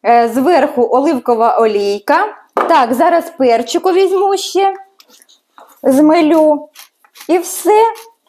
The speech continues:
друзі, можна подавати. Ось така смакота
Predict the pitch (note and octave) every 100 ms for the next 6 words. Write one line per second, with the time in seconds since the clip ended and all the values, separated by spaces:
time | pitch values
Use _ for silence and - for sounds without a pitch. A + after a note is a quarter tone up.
0 | _ _ _ - A3 E4 E4 D4+ G#3 A#3
1 | C4+ C4 C#4+ D4 D4 D#4+ E4 G4 F#4 F#4
2 | A3+ G#3+ _ - C#4 - F#4+ F#4+ F4 -
3 | C4+ C4+ D4 D4+ F4 G4